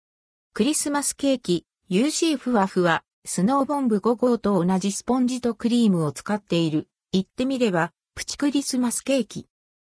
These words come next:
ホイップクリームは生クリーム入り。見た目よりはしっかりしていますが、それでもあまりゆすると型崩れする脆さ。スプーンやフォークですくって食べると、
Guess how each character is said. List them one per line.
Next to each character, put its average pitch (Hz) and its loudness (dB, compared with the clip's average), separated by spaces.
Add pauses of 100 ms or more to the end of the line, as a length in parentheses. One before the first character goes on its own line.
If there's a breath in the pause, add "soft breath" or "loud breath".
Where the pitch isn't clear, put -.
(260)
ホ 233 0
イ 285 0
ッ 277 -6
プ 247 -6
ク 302 -2
リ 277 2
ー - 2
ム 196 4
は 170 2 (180)
生 196 2
ク 269 -2
リ 233 2
ー 220 2
ム 208 4
入 196 2
り。 190 -2 (420)
見 214 0
た 311 -2
目 262 2
よ 220 4
り 180 0
は 160 0 (200)
し - -2
っ 180 0 (100)
か 330 -2
り 294 0
し - -6
て 247 -2
い 220 2
ま 214 2
す 175 -4
が、 156 -2 (200)
そ 175 0
れ 269 2
で 311 0
も 202 2
あ 156 4
ま 202 4
り 247 2
ゆ 226 2
す 294 -4
る 285 -4
と 226 -2
型 208 -4
崩 226 0
れ 190 4
す 202 -2
る 208 2
脆 190 2
さ。 139 -6 (460)
ス - -10
プ 277 -4
ー 311 2
ン 254 2
や 190 4
フ 311 0
ォ 311 2
ー - -8
ク 226 0
で 190 0
す - -8
く 233 0
っ 233 0
て - -2
食 220 -2
べ 220 2
る 185 -2
と、 - -2